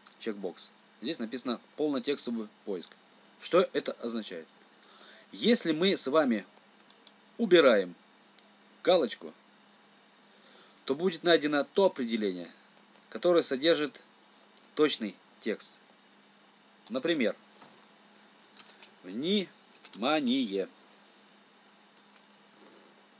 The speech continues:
Найти. Мы видим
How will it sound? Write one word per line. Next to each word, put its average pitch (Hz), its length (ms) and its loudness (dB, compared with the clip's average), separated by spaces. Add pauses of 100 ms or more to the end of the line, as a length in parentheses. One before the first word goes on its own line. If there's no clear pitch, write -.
(420)
Найти. 123 420 0 (3500)
Мы 170 140 -2
видим 107 280 -2